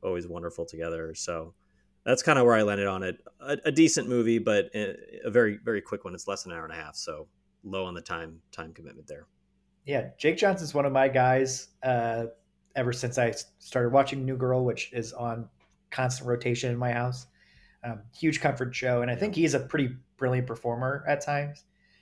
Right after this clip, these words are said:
Speaker 2: um, and has shown signs of being a really good writer. I think he wrote his collaboration with Swanberg for the movie Win It All, uh,
Speaker 1: Yeah.
Speaker 2: which is a really
Speaker 1: Great movie.
Speaker 2: underrated movie,
Speaker 1: Yeah.
Speaker 2: especially for Swanberg, who I like a lot of his movies, but, uh, a,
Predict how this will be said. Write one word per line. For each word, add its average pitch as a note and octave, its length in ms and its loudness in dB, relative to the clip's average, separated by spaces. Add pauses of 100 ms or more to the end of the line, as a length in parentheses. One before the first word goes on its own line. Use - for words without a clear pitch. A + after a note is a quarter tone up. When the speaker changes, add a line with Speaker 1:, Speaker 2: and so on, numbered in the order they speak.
(220)
Speaker 2:
um, A#2 220 -4
and A#2 120 -2
has A#2+ 100 0
shown B2+ 300 2
signs B2 340 4
of A#2+ 120 -4
being B2 180 0
a A#2 80 2
really A#2+ 220 0
good A#2 160 -4
writer. A2+ 300 -2
I A2+ 60 -2
think F3 200 -4
he D3+ 100 -4
wrote C3 500 2 (240)
his C3 140 -4
collaboration A#2+ 580 0
with A#2 80 -6
Swanberg B2 500 -2
for B2+ 100 -2
the A#2+ 80 -2
movie A#2+ 280 -2
Win A#2+ 220 -6
It A#2+ 120 -2
All, B2 360 -4 (680)
uh, A#2 180 -4
Speaker 1:
Yeah. G#2 120 -6
Speaker 2:
which - 220 -8
is C3 160 2
a B2 40 0
really D3 160 6
Speaker 1:
Great - 40 2
movie. D3 80 2
Speaker 2:
underrated D3+ 520 6 (400)
movie, D3 260 4
Speaker 1:
Yeah. D#3 140 0 (160)
Speaker 2:
especially C#3 300 4
for B2+ 120 2
Swanberg, B2+ 500 2
who C3+ 80 4
I B2 80 10
like D3 180 10
a B2+ 60 4
lot B2+ 140 10
of A#2+ 80 6
his A#2+ 160 -2
movies, A#2 340 -4
but, A#2 300 -4 (420)
uh, A2+ 220 -2 (200)
a, A#2 180 0